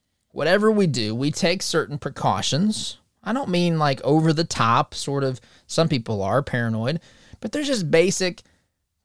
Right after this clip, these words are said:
caution. I mean, when you use, you know, your, your, your debit card or credit card or cash, I mean, you, you,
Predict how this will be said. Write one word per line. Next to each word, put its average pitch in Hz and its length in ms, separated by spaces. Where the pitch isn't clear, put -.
caution. 233 500
I 151 60
mean, 170 180
when 151 160
you 165 100
use, 165 800
you 123 120
know, 127 60
your, 127 300
your, 113 280
your 113 160
debit 120 420
card 147 280
or 123 80
credit 127 400
card 139 280
or 107 80
cash, 123 680
I 117 100
mean, 123 240
you, 127 100
you, 110 440